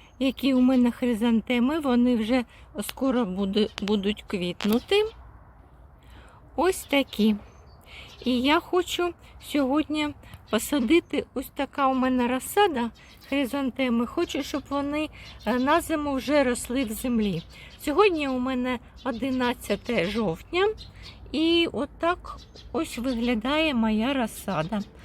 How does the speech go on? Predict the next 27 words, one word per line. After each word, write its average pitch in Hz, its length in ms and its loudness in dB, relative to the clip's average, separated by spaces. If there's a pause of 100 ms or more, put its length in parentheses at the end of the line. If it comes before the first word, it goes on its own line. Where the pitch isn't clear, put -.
(280)
Бачите, 311 500 -2
вона 269 340 0
теж 320 460 -4
уже 277 360 0 (540)
хоче 294 340 0
заквітнути, 381 1080 0 (800)
показати 262 640 0
свої 247 520 -2
квіти. 269 540 -2 (640)
Ви 214 160 -2
знаєте, 392 420 2
я 285 280 0
не 330 140 0
пам'ятаю, 240 1000 -2
з - 20 -2
якого 294 500 2
куста - 480 -2
це 302 300 -2
у 285 80 0
мене 269 400 -2
розсада. 185 600 -2 (480)
Бо 285 180 0
воно 311 320 4
було 302 380 2
так. - 440 -2 (1500)
Я 294 180 4
йшла 294 420 2